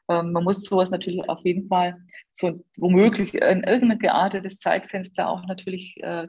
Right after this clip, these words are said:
zu allem nutzen, was, was friedensbringend sein könnte, ja? Das, äh, muss man wirklich, äh, schauen, ja? Vielleicht ist es auch nicht möglich,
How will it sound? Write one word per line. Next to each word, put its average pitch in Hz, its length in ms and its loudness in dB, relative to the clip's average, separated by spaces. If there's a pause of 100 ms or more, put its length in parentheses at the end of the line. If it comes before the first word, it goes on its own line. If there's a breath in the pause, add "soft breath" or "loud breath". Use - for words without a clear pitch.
zu - 240 -6
allem 190 320 6
nutzen, 190 420 -4
was, 170 360 -4 (160)
was 165 180 -8
friedensbringend 175 720 -6
sein 165 240 -6
könnte, 190 520 2 (220)
ja? 185 220 -6 (600 loud breath)
Das, 175 520 2
äh, - 320 -4 (120)
muss - 220 -6
man 175 100 -4
wirklich, 175 460 -8
äh, 160 640 -4
schauen, 180 400 4
ja? 170 260 0 (300 loud breath)
Vielleicht 180 220 2
ist 180 100 0
es 175 80 2
auch 165 280 2 (120)
nicht - 320 0
möglich, 170 300 -4